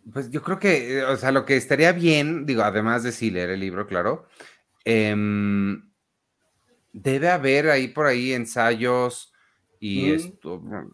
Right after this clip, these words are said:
Speaker 1: eh, como análisis académicos desde el punto de vista del psicoanálisis.
Speaker 2: Sí, sí, sí. Sí, pero lo que me gustaría es poder en-, tener las dos fuentes, ¿no? Y
Speaker 1: Claro.
Speaker 2: poder ver y comparar y, y entenderlo de este,
Speaker 1: Claro, claro.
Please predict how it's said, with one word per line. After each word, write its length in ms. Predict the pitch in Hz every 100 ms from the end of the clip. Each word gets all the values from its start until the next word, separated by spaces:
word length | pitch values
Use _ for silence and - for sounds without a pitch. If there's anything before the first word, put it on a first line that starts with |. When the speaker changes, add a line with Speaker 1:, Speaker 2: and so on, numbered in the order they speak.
| _
Speaker 1:
eh, 300 | 65 71 71 80
como 220 | 92 90
análisis 640 | 95 104 123 123 131 120
académicos 680 | 117 104 98 101 113 113 131
desde 240 | 123 113 101
el 60 |
punto 240 | 110 110 123
de 60 |
vista 220 | 117 110
del 100 | 120
psicoanálisis. 1000 | 113 - - 156 117 131 - 90 - - 285 _ _ _ _ - _
Speaker 2:
Sí, 240 | - 143 147
sí, 80 | 120
sí. 300 | 143 143 - _ _ _ _ _ -
Sí, 160 | - 175
pero 280 | 185 180 165
lo 160 | 160
que 80 | 156
me 100 | 170
gustaría 420 | 160 170 165 190
es 200 | 190 - _ _ _ _ _ _ _
poder 260 | 143 139 151
en-, 220 | 147 - _ _ _
tener 360 | 131 123 135 143
las 220 | 135 120
dos 260 | 139 139
fuentes, 640 | - 147 135 127 135 151 147
¿no? 220 | 143 165
Y 40 |
Speaker 1:
Claro. 240 | 127 110 120
Speaker 2:
poder 100 | 117
ver 340 | 127 127 127
y 60 | 120
comparar 500 | 123 117 113 117 123
y, 120 | 117 _ _ _ _
y 100 | 120
entenderlo 840 | 117 110 113 120 117 110 101 98 _
de 400 | 107 110 104 101
este, 160 | 98 -
Speaker 1:
Claro, 300 | 107 101 95
claro. 320 | 98 92 85